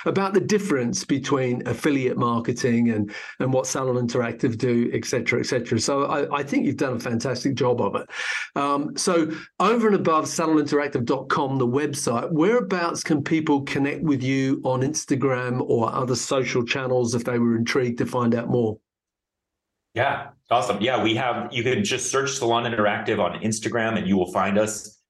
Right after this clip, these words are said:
Speaker 2: Um, we have an Instagram account. We are active on Facebook. We,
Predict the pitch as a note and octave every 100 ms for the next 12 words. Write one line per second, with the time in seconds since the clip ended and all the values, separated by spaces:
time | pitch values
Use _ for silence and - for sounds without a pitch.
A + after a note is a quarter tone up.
0 | _ _ - F#2 E2+ E2 D#2+ - F#2+ F2+
1 | F2 - G2 A2 G#2+ A2+ A2 G#2+ A#2 G#2+
2 | G2+ G2 - - F#2 F#2+ F#2+ F#2 - F2+
3 | F2+ E2 E2 G#2 D2+ D2+ - A2 G#2+ -
4 | G#2+ G#2 - - _ - G2 G2+ F#2+ F2+
5 | F#2 -